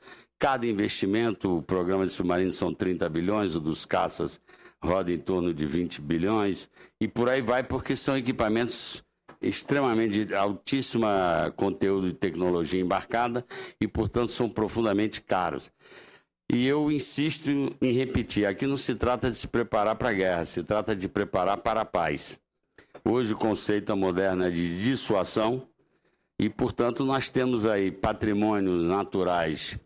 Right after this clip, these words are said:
incomensuráveis, nós somos dos melhores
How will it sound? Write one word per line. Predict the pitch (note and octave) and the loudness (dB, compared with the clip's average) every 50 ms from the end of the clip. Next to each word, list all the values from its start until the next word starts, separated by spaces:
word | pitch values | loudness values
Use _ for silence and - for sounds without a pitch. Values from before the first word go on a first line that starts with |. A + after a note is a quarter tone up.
| _ _ _ _ _ _ - | _ _ _ _ _ _ -2
incomensuráveis, | C3+ D3+ D#3 - B2+ A#2 A2 A2 G#2+ - - A2+ F#2+ F#2+ G#2 A2+ B2 B2+ C3+ C3 B2+ - - | 0 0 0 0 0 2 2 2 0 0 0 0 2 2 2 2 0 -2 -4 -6 -6 -8 -8
nós | - F2 G2 F#2+ F2 - | -4 -2 0 0 0 -2
somos | - A2 G2+ G2 G2 | -2 -2 0 0 0
dos | F2 E2+ E2+ D#2 D#2+ | 0 -2 -2 0 0
melhores | F2+ G2+ G2 F#2+ F2+ G2 A2 A#2 A2 F#2+ E2 C#2+ - - - | 2 2 2 2 2 2 2 2 2 0 -2 -4 -6 -10 -14